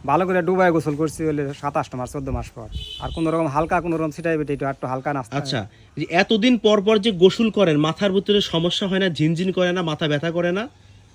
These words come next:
Speaker 2: আমরা তো
Speaker 1: হ্যাঁ,
Speaker 2: দুই দিন
Speaker 1: কোনো
Speaker 2: তিন দিন গোসল না করলে সমস্যা হয় আমাদের।
Speaker 1: আর শরীরে গাইমে নোনা একটু, শরীরে হাতে পায়ে একটু ঘামে, হালকা ঘামা, এই ঘামে গাও টাও যে আছে।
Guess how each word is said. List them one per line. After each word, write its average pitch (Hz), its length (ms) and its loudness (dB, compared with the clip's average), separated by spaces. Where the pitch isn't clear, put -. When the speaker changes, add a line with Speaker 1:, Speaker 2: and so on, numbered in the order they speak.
Speaker 2:
আমরা 190 200 2
তো - 60 0
Speaker 1:
হ্যাঁ, 196 120 4
Speaker 2:
দুই 208 140 6
দিন 226 100 4
Speaker 1:
কোনো 226 80 4
Speaker 2:
তিন 226 120 2
দিন 233 140 2
গোসল 214 260 6
না 220 120 4
করলে 214 220 2
সমস্যা 185 440 0
হয় 143 120 0
আমাদের। 123 280 -2
Speaker 1:
আর 151 120 -2
শরীরে 175 420 0
গাইমে 175 340 2
নোনা 175 360 2
একটু, 151 260 -2
শরীরে 151 420 -2
হাতে 139 220 -4
পায়ে 135 300 -2
একটু 127 460 -12
ঘামে, 131 520 -6
হালকা 127 580 -8
ঘামা, 127 400 -8
এই 120 340 -12
ঘামে 127 260 -8
গাও 123 240 -6
টাও 123 260 -8
যে 120 80 -10
আছে। 113 180 -16